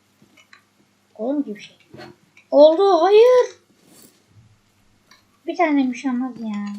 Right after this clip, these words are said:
Olmadı. Hii, oldum. Koş, koş, koş, koş, koş. Gel. Gidelim. Haydi bismillah. Yolumuz açık olsun. Ben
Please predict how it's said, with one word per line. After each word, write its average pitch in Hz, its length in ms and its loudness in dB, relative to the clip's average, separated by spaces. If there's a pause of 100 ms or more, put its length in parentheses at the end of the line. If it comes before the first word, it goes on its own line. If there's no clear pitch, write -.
(1700)
Olmadı. 226 260 -8 (160)
Hii, 202 220 -14 (120)
oldum. 208 240 -6 (220)
Koş, 262 200 -10
koş, 269 220 -14
koş, 285 200 -10
koş, 294 180 -8
koş. 302 220 -8 (1040)
Gel. 196 140 -10 (500)
Gidelim. 185 200 -16 (1400)
Haydi 208 440 -6
bismillah. 208 600 -2 (1800)
Yolumuz 240 300 -2
açık 262 200 -4
olsun. 214 280 -6 (1500)
Ben 277 440 4